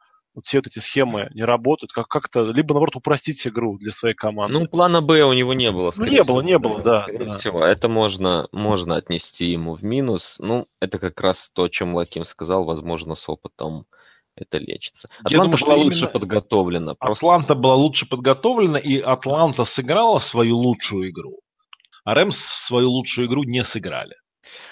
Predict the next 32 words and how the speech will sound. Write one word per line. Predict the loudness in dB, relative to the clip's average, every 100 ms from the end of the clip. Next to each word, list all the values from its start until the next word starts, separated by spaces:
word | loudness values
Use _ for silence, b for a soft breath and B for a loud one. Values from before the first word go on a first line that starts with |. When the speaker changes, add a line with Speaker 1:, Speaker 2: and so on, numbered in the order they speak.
| B
Speaker 3:
И | -4
это | -2 -2
Speaker 2:
В |
Speaker 3:
стало | 0 4 6
Speaker 2:
целом, | 6
Speaker 3:
большим | 4 6
Speaker 2:
да. | 4 4
Speaker 3:
фактором. | 0 -2
Speaker 2:
Хотя, | 4 4
Speaker 1:
Да. | 4 0
Speaker 2:
хотя, | 2 4 4 2 0 _
э, | -8 -6 -4
жалко, | -4 0 0 0 0
ш-, | -2 -4 _
например, | -16 -12 -6 -4 -4 0 -2
перформансы, | 0 -4 0 0 2 0 -2 0 0 0 B B -6
э, | -4 -4 -8 -14 -20 _
того | 4 6 4
же | 0 -2
Аарона | 0 0 0 -2
Дональда. | 0 0 0 0 0
Ну, | 2 2 2 0 -12 B _ _ -4
просто | 0 2 2 0 -2
Speaker 1:
Ой, | -4 -12 -8
великолепная | -6 -2 0 2 0 0 0
Speaker 2:
он | 4
Speaker 1:
игра. |
Speaker 2:
просто | 4 4 2
проходил | 0 0 2 2 4 2
как | 2 -2
по | 0
ма-, | 0 0